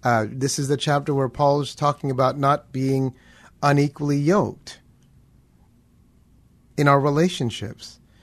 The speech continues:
If we do that, we honor God by living a life and practicing personal holiness. That's with the body.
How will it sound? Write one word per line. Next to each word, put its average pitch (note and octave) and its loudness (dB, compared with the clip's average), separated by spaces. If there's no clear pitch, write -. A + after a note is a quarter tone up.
If F#3 0
we G3 2
do A3+ 2
that, A#2+ -2
we C#3 0
honor G3 4
God C#3 0
by C3 2
living C3 0
a B2 -2
life C3 0
and - -10
practicing C3+ -2
personal C3+ -2
holiness. B2+ -2
That's - -6
with A#2+ -6
the C#3+ 0
body. D3 2